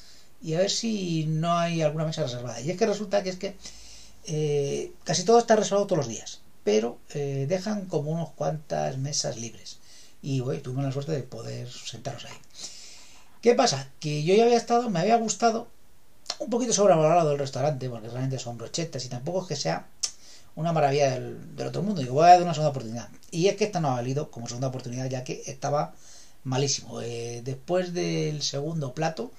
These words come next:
eh, yo ya tenía un dolor de cabeza acumulado, no del fútbol, sino incluso venía de casa ya con dolor de cabeza. Así que, bueno, me tomé un ibuprofeno y yo creo que me sentó como una patada a la ingle y me puse malísimo, me puse malísimo. Eso, y además de que yo creo que las patatas bravas que me tomé allí,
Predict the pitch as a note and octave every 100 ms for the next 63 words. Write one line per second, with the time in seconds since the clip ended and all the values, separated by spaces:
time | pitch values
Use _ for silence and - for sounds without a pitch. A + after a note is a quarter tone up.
0 | - - - - - B2+ B2 A#2+ A#2 C#3
1 | E3+ E3 D#3+ E3+ D3+ D3 C#3 C3 - A#2+
2 | A#2 C#3 B2+ - D3 G3 E3+ - A#2 A2
3 | - A#2 A2+ C3 C#3 C#3+ C#3 C#3+ C#3 C#3
4 | C3+ D3 C#3+ A#2 B2 - - - - -
5 | - - - - - - - - C#3 F#3
6 | F#3 G3 F3+ C3+ C#3 E3+ G3+ G3 F#3 F#3+
7 | G#3+ G#3 F3+ E3+ C3+ A#2+ - C#3+ C3 A#2+
8 | A#2 A2+ - A#2+ A2+ A2 G#2+ G#2 - -
9 | - - C3+ E3+ F#3 A#3+ - - - -
10 | - - - - E3 D3+ C3 B2+ B2+ D3+
11 | - - - - C#3 B2+ A#2 A2 - -
12 | - - G#3 G#3 A3+ - C#3+ C#3+ F3 F3
13 | D#3+ C#3+ C#3 C#3+ D#3 E3+ D3+ C3+ B2 -
14 | C3+ D#3 E3+ D#3+ D#3 C#3+ - B2+ A#2+ B2+
15 | C3+ C3 A#3+